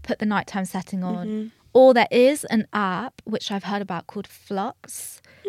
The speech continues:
Speaker 2: Mm, haven't heard of this.
Speaker 1: which you can download on your computer, your phone, your laptop, and it will, like, remove blue light and make it, like, a
Speaker 2: Oh,
Speaker 1: more
Speaker 2: okay.
Speaker 1: warm tone so that you're, it's not
Speaker 2: Yeah.
Speaker 1: emitting blue light into your
Speaker 2: There's also yellow light glasses as well,
Speaker 1: Mm.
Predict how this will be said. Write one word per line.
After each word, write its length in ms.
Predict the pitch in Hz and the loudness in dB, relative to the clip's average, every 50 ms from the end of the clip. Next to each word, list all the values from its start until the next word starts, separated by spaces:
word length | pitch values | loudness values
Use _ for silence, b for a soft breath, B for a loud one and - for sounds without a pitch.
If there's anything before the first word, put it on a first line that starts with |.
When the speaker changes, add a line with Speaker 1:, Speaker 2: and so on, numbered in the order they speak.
| 427 453 453 381 | -6 -4 -4 -2
Speaker 2:
Mm, 160 | 269 214 202 | -2 -2 -4
haven't 160 | 220 247 254 | -6 -6 -8
heard 100 | 269 254 | -8 -8
of 40 | 240 | -8
this. 100 | 208 220 | -2 0
Speaker 1:
which 240 | 240 - - - - | 0 0 0 -4 -8
you 80 | 254 233 | -8 -4
can 200 | - 226 226 214 | -2 0 0 0
download 440 | 240 233 233 254 262 254 233 220 214 | 0 -2 0 0 0 0 0 -2 -2
on 80 | 208 202 | -4 -6
your 80 | 202 | -6
computer, 640 | - - - 214 208 - 247 240 - - 247 220 220 | -8 -8 -8 -8 -6 -6 -6 -8 -6 -4 -4 -4 -2
your 120 | 214 202 | -4 -6
phone, 520 | - - 214 208 202 202 202 202 202 196 196 | -6 -6 -4 -4 -4 -4 -4 -4 -6 -6 -6
your 100 | 185 175 | -4 -4
laptop, 640 | 185 180 - - - 214 185 180 175 - - - B B B B B B B - | -6 -6 -8 -10 -8 -6 -4 -4 -4 -6 -8 -14 B B B B B B B 0
and 420 | 214 208 202 196 190 190 190 - - - | 2 2 2 2 0 -2 -4 -6 -4 -4
it 180 | 208 196 - | -4 -2 -2
will, 460 | 202 208 196 190 185 180 180 180 175 - _ | 0 0 0 0 0 0 -2 -2 -4 -6 _
like, 160 | 202 185 - - 180 175 | -6 -6 -6 -8 -8 -4
remove 460 | 190 185 190 190 190 185 185 170 _ | -2 -2 -2 -2 -2 -4 -4 -6 _
blue 220 | - 185 190 180 | -4 -4 -2 -2
light 400 | 185 185 175 175 175 175 175 - - | -2 -4 -4 -4 -4 -6 -8 -10 -8
and 160 | 190 185 180 | -6 -4 -4
make 260 | 180 185 180 180 - | -4 -4 -6 -8 -10
it, 200 | 190 180 175 170 - _ | -10 -10 -10 -10 -10 _
like, 180 | 180 180 - - | -12 -12 -10 -10
a 40 | 185 | -8
Speaker 2:
Oh, 60 | 175 | -6
Speaker 1:
more 120 | 180 392 427 453 | -4 -4 -4 -2
Speaker 2:
okay. 300 | 453 392 349 202 180 180 | -2 0 0 0 0 0
Speaker 1:
warm 120 | 214 269 | -2 -2
tone 400 | - - 214 190 190 196 233 254 | -4 -6 -6 -4 -4 -4 -6 -6
so 200 | 254 - - 214 | -8 -6 -6 -6
that 240 | 190 190 165 - - - | -4 -4 -6 -8 -8 -10
you're, 120 | 190 196 - _ | -10 -12 -8 _
it's 240 | - - - - - | -8 -8 -8 -6 -6
not 160 | 208 185 170 | -6 -6 -4
Speaker 2:
Yeah. 160 | 277 262 254 247 | -2 -2 -2 -2
Speaker 1:
emitting 280 | 240 233 - 196 185 | -4 -6 -6 -8 -8
blue 220 | 175 185 190 180 175 | -6 -6 -6 -6 -4
light 260 | 170 165 170 160 - | -4 -4 -6 -6 -8
into 260 | - 175 - - - | -10 -12 -12 -12 -14
your 200 | - - - - - | -14 -12 -14 -8 -4
Speaker 2:
There's 140 | - 262 277 | -2 -2 0
also 180 | 311 294 - 269 | 0 0 2 2
yellow 380 | 240 208 208 220 226 226 202 | 4 6 8 8 8 8 6
light 240 | 165 - - - - | 4 2 0 -2 -4
glasses 460 | - 165 95 - - - - - - - | -4 -4 -4 -4 -4 -6 -10 -10 -10 -10
as 120 | 185 - | -8 -4
well, 260 | - 123 - - 185 180 | -2 -2 -2 -4 -4 -4
Speaker 1:
Mm. 420 | 233 226 226 226 214 202 196 202 | -2 -2 0 0 -2 -4 -6 -8